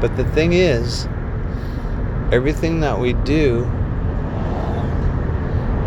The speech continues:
money is only used in one place, and that's at the marketplace.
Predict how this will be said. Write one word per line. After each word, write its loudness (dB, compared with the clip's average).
money 4
is 4
only 4
used 2
in 0
one 0
place, 0
and 2
that's 2
at 2
the 2
marketplace. 2